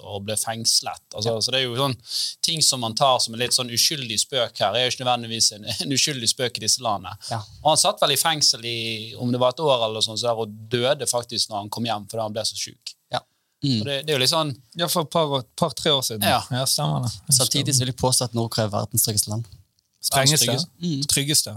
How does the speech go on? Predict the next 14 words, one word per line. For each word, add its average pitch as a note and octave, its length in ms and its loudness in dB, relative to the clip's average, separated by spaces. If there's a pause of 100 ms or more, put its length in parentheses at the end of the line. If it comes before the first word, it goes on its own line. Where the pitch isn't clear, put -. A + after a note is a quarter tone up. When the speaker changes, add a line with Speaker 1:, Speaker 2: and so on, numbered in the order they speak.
Speaker 2:
Ja. B2 100 -2 (180)
Speaker 3:
Ja. C3 140 2
Speaker 2:
Det B2+ 120 0
er B2 280 4
nesten B2 380 0
ingenting A#2+ 260 -2
skal - 160 2
skje A#2+ 240 0
som - 400 4
turist A2+ 260 -2
når A2+ 120 -2
du - 20 0
reiser G#2+ 300 0
der. A2 80 -4